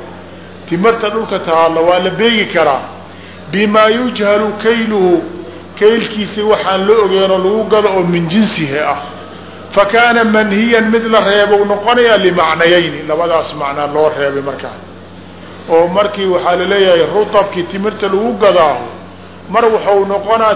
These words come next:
timir timir lagu gado aan wada ekeen, taasna horeyaa loo soo reebay, waa loo soo sheegay.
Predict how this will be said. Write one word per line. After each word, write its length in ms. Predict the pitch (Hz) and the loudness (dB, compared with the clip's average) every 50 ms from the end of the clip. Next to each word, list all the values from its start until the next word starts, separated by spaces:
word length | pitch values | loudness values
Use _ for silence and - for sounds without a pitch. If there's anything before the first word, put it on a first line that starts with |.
| - - | -2 -4
timir 300 | 208 214 214 214 233 226 226 - | -6 -4 -2 -2 -2 -2 -4 -6
timir 220 | 220 214 214 202 | -6 -4 -4 -2
lagu 240 | 190 214 233 240 226 | -2 -2 -2 -2 0
gado 200 | 214 226 208 202 196 | 0 2 2 4 2
aan 120 | 196 190 190 | 2 2 2
wada 200 | 190 202 220 226 226 214 | 2 2 2 0 -2 -2
ekeen, 380 | 185 - - 202 214 220 226 220 226 - - - | -4 -2 -2 0 0 0 0 -2 -4 -8 -6 0
taasna 340 | 196 202 214 202 196 196 190 | 2 2 2 2 0 -2 0
horeyaa 380 | 175 185 196 196 202 196 180 | 2 2 2 4 4 2 2
loo 200 | 170 165 165 160 | 2 2 0 0
soo 220 | 147 - 185 175 165 | 0 0 0 0 0
reebay, 320 | 151 151 151 143 147 151 | 0 0 -2 -2 -2 0
waa 140 | 156 160 160 | 0 0 2
loo 160 | 165 165 156 | 0 0 -2
soo 200 | 156 - 170 165 | -2 -4 -4 -4
sheegay. 240 | 151 - 139 131 123 | -4 -6 -6 -8 -10